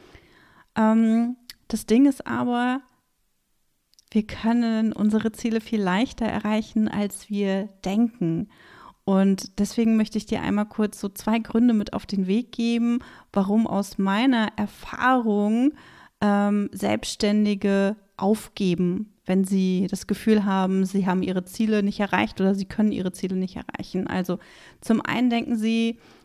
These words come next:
dass sie alle Ziele wirklich zu hundert Prozent erreichen müssen, also alle Ziele, die sie sich setzen. Und, ähm, wenn sie dann ihre Ziele nicht zu hundert Prozent erreichen, dann fühlen sie uns, fühlen sie sich schlecht, fühlen sie sich nicht gut genug.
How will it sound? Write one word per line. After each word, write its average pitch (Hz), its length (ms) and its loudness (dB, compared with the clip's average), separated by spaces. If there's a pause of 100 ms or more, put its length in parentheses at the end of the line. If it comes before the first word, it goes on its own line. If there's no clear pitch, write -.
dass 202 180 -2
sie 208 160 -4 (260)
alle 277 680 4
Ziele 269 640 4
wirklich 240 420 2
zu 226 120 2
hundert 233 260 6
Prozent 220 440 -2
erreichen 202 500 0
müssen, 220 360 2 (240)
also 190 280 -2
alle 226 300 2
Ziele, 214 300 0
die 202 160 0
sie 202 140 2
sich 196 220 -2
setzen. 190 640 -6 (480)
Und, 202 560 0
ähm, 196 340 -2
wenn 196 160 0
sie 196 120 -2
dann 202 240 2
ihre 214 240 4
Ziele 202 340 -2
nicht 214 240 -2
zu 214 120 -2
hundert 208 280 2
Prozent 202 440 -4
erreichen, 190 460 -2
dann 185 160 0
fühlen 190 260 0
sie 185 100 -2
uns, 185 260 -6 (220)
fühlen 214 240 -2
sie 196 120 0
sich 190 220 -4
schlecht, 302 440 0
fühlen 196 160 -4
sie 190 100 -6
sich 190 180 -8
nicht - 220 -6
gut 269 220 0
genug. 226 500 0